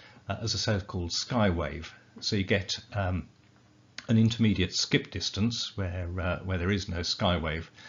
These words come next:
uh, and then beyond a few tens of kilometers, um, you get both the ground wave and the, um, the reflected sky wave.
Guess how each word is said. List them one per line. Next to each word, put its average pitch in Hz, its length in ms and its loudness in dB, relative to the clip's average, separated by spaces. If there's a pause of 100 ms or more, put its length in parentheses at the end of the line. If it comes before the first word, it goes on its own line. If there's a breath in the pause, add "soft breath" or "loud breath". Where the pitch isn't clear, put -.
(340 loud breath)
uh, 95 200 0
and 104 120 0
then 101 220 4
beyond 101 440 4 (120)
a 131 60 -6
few 104 200 -4
tens 98 320 -2
of - 80 -12
kilometers, 92 640 -2 (600 loud breath)
um, 92 420 2 (400)
you 139 140 2
get 110 220 4
both 104 220 2
the - 60 -8
ground 107 380 4
wave 85 440 0 (340)
and 98 340 4 (160)
the, 90 480 4
um, 87 280 2 (380)
the 98 80 -2
reflected 92 560 -2
sky 98 340 2
wave. 78 440 -8